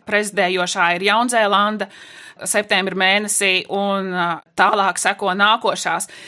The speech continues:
Es teiktu, ka situācija ano drošības padomē līdz ar pamieru izjaukšanu Sīrijā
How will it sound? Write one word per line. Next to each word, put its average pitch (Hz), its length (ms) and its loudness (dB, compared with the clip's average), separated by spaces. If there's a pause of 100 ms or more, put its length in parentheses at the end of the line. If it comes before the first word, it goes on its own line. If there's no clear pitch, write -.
(140)
Es 214 180 0
teiktu, 254 500 0
ka 208 280 2 (200)
situācija 226 720 2
ano 214 200 2
drošības 214 420 -2
padomē 196 480 0
līdz 214 320 0
ar 202 100 -8
pamieru 220 460 0
izjaukšanu 185 640 0
Sīrijā 226 480 0